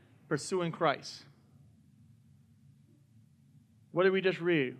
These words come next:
We read that we go through trials. We go through different things. But we have a God who's there for us. And I would challenge you tonight, if you don't know Christ as your Lord and personal Savior, that you would come to know Him. And recognize that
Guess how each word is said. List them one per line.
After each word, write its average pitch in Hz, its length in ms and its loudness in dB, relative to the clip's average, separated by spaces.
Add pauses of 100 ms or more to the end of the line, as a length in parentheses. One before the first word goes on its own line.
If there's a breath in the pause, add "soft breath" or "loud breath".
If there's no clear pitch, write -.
(160)
We 156 80 -2
read 196 220 4
that 185 100 4
we 170 80 6
go 165 160 2
through 143 160 -8
trials. 160 680 0 (220)
We 151 80 -2
go 175 220 2
through 185 160 -6 (100)
different 165 360 -2
things. 156 500 -2 (960)
But 151 80 0
we 170 60 6
have 185 100 4
a 160 60 4
God 147 320 6
who's 156 180 -2
there 127 220 -4
for 120 180 -12
us. - 240 -16 (1120)
And 185 120 2
I - 20 8
would 220 140 4
challenge 208 400 8
you 202 80 0
tonight, 151 300 2
if 156 160 -2
you 214 120 0
don't 208 240 6
know 180 160 6
Christ 175 240 4
as 147 60 -6
your 156 100 2
Lord 143 160 4
and 139 80 -4
personal 143 200 -2
Savior, 147 180 -2
that 143 100 -8
you 165 60 -4
would 160 120 -2
come 175 260 -2
to 151 80 -4
know 135 180 -6
Him. 123 120 -10 (1160)
And 175 160 2
recognize 202 600 8
that 160 280 6